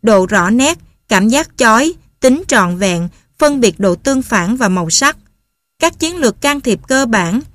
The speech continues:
ánh sáng tốt, trải đều, giảm độ chói, di chuyển những bề mặt có phản chiếu, cần các đường viền đậm có tương phản. Vị trí tốt nhất là sử dụng thị trường có sẵn. Các dụng cụ trợ thị bao gồm kính lọc, những kỹ thuật và di chuyển an toàn.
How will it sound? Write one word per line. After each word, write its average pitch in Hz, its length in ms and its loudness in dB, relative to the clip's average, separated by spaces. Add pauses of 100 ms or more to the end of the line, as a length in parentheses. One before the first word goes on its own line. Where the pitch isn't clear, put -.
(260)
ánh 240 160 0
sáng 277 340 -2
tốt, 294 240 0 (220)
trải 208 200 0
đều, 202 400 2 (320)
giảm 208 300 0
độ 190 180 0
chói, 226 440 0 (260)
di 302 140 0
chuyển 226 240 -2
những 254 200 0
bề 220 160 2
mặt 185 260 -2
có 311 120 -4
phản 208 280 -4
chiếu, 262 380 -2 (320)
cần 226 200 2
các 302 200 -4
đường 214 200 2
viền 196 280 0
đậm 185 240 -2
có 302 140 -6
tương 285 260 -6
phản. 202 400 -4 (400)
Vị 220 140 2
trí 294 200 -6
tốt 349 280 -6
nhất 339 200 -6
là 233 100 0
sử 208 200 -2
dụng 220 300 -2
thị 185 200 -2
trường 185 260 -4
có 277 160 -6
sẵn. 202 400 -2 (420)
Các 349 180 -4
dụng 202 160 0
cụ 185 200 -2
trợ 180 300 -2
thị 180 200 0
bao 254 220 -2
gồm 196 300 0
kính 247 260 -4
lọc, 262 300 -2 (240)
những 233 160 0
kỹ 226 220 -2
thuật 247 240 -2 (100)
và 190 100 -2
di 240 200 -2
chuyển 208 360 -4
an 247 220 0
toàn. 185 420 0